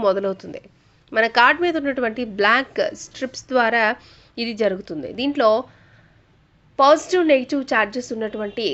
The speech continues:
కొన్ని మిలియన్ల చిన్న చిన్న మ్యాగ్నెట్స్ ఉంటాయి. వీటిని స్కాన్ చేసేసరికి ఏటీఎంలో రెండు, ఏటీఎంలో రెండు రీడర్స్ ఉంటాయి. ఫాస్ట్ రీడర్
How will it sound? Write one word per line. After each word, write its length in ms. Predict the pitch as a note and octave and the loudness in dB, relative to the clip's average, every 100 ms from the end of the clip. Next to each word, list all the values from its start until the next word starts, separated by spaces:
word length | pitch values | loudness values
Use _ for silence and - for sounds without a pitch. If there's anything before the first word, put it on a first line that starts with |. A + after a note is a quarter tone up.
| - | -4
కొన్ని 180 | G#3 G#3+ F#3+ | -4 -4 -2
మిలియన్ల 440 | G3 A#3+ C4+ C4 C4 C4+ | -2 0 -2 0 -2 -4
చిన్న 140 | C#4+ D#4+ D#4 | -4 -6 -4
చిన్న 180 | D4 A#3+ G3+ | -4 -2 -2
మ్యాగ్నెట్స్ 460 | G3 G3 A#3+ - F#3 | -2 -6 -16 -12 -14
ఉంటాయి. 260 | E3+ - - _ _ - | -10 -12 -14 _ _ -6
వీటిని 320 | A#3 C4 C#4+ B3 B3+ | -6 -4 -4 -4 -6
స్కాన్ 360 | - A3 A3 B3+ C4 | 0 2 2 0 -8
చేసేసరికి 580 | A#3 A3 G#3 G#3 C#4 - G3 | -8 -8 -10 -8 -10 -8 -6
ఏటీఎంలో 480 | G#3+ - G#3+ G3+ A3+ C#4+ - _ _ _ _ | -6 -6 -8 -6 -4 -6 -8 _ _ _ _
రెండు, 260 | C4 C4+ C4 - _ - _ _ _ _ - A3+ | 0 0 -4 -10 _ -20 _ _ _ _ -2 0
ఏటీఎంలో 460 | C4 C#4 A#3+ A3 B3+ | 0 0 -2 2 0
రెండు 180 | A#3+ A3 G3 | 2 0 2
రీడర్స్ 340 | A3 B3+ C4+ - | 2 2 0 -4
ఉంటాయి. 280 | G3+ F3+ - - _ _ - _ - _ _ _ _ _ _ _ _ _ _ _ _ _ _ _ _ _ _ _ - | -4 -4 -4 -12 _ _ -20 _ -20 _ _ _ _ _ _ _ _ _ _ _ _ _ _ _ _ _ _ _ 2
ఫాస్ట్ 420 | D4 E4 E4 - D4+ | 4 4 2 -2 0
రీడర్ 300 | C4+ C4 | 4 2